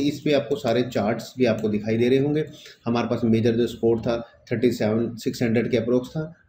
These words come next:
और बाकी इसके बिलो हमारे पास थर्टी सिक्स थ्री हंड्रेड के आसपास हमारे पास support था। अगर यहाँ पर इसको hold नहीं कर पाता है तो फिर हम कम से कम इसको छत्तीस हज़ार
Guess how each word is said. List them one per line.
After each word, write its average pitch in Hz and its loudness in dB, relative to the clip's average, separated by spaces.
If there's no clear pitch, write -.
और 110 0
बाकी 110 2
इसके 120 2
बिलो 113 2
हमारे 107 2
पास 135 -2
थर्टी 127 2
सिक्स - -6
थ्री 135 4
हंड्रेड 110 2
के 113 2
आसपास 113 0
हमारे 110 -2
पास 107 -4
support 101 -2
था। 87 -10
अगर 131 4
यहाँ 127 4
पर 127 2
इसको 135 2
hold 123 4
नहीं 127 2
कर 143 2
पाता 127 0
है 139 -4
तो 127 4
फिर 123 2
हम 120 2
कम 120 2
से 117 -4
कम 113 0
इसको 131 -2
छत्तीस 117 -2
हज़ार 107 2